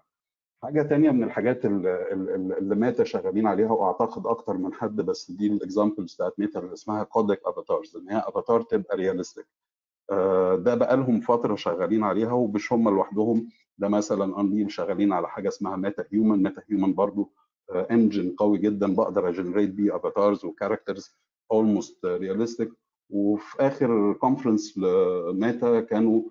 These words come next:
وروا ديمو ان ازاي اليوزر يقدر مجرد بالتليفون بتاعه ان هو يعمل، آه، سكانز ل-، ل-، لوشه، ويقدر بعد كده ان هو يدخل ده في الفي ار.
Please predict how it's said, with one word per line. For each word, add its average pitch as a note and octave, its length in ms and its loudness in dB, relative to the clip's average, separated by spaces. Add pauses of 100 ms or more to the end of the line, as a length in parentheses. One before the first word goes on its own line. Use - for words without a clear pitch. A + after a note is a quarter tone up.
(180)
وروا G#2+ 360 0
ديمو A#2+ 460 2 (220)
ان G2 160 -10
ازاي G#2+ 460 2 (100)
اليوزر G#2 400 2
يقدر G2 420 0 (180)
مجرد G2+ 540 2
بالتليفون A2 600 0
بتاعه A#2 320 0
ان G2 80 2
هو G#2 220 2
يعمل، G2+ 420 2 (380)
آه، F#2 300 -12
سكانز - 880 0
ل-، F#2 120 -4
ل-، F2 680 -4
لوشه، G#2+ 440 0
ويقدر A#2+ 400 4
بعد G2 260 -2
كده A2+ 340 0 (280)
ان G2 100 -2
هو G#2+ 160 2
يدخل G2+ 340 0
ده G2+ 80 0
في - 100 -6
الفي E2+ 260 -10
ار. E2 80 0